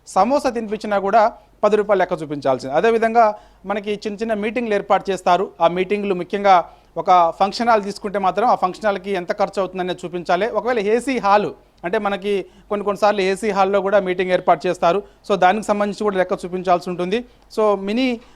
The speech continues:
ఫంక్షన్ హాల్కి వచ్చేసి ఆరు వేల రెండు వందల రూపాయలు ఉంటుంది. So అది మించితే మాత్రం ఖచ్చితంగా చర్యలు కఠినంగా ఉంటాయని చెప్పేసి కూడా ఎన్నికల సంఘం చెప్తూ వస్తుంది. ఆరు వేల రెండు వందల రూపాయలు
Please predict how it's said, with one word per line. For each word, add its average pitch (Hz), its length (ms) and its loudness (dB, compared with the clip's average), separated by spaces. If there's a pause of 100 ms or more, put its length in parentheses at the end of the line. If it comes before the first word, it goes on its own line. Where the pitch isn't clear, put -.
(140)
ఫంక్షన్ 214 240 2
హాల్కి 214 200 2
వచ్చేసి 208 340 -4
ఆరు 202 220 4
వేల 220 180 0
రెండు 196 200 -4
వందల 196 180 -4
రూపాయలు 190 280 -2
ఉంటుంది. 185 360 -6 (280)
So 226 60 4
అది 202 200 2
మించితే 208 360 -4
మాత్రం 233 340 0
ఖచ్చితంగా 208 640 2 (340)
చర్యలు 202 200 0
కఠినంగా 196 400 -2
ఉంటాయని 185 300 0
చెప్పేసి 175 280 -4
కూడా 185 180 0
ఎన్నికల 170 280 -4
సంఘం 170 360 -4 (320)
చెప్తూ 180 220 -2
వస్తుంది. 185 460 -2 (220)
ఆరు 190 220 4
వేల 220 200 2
రెండు 202 200 0
వందల 202 160 0
రూపాయలు 185 420 0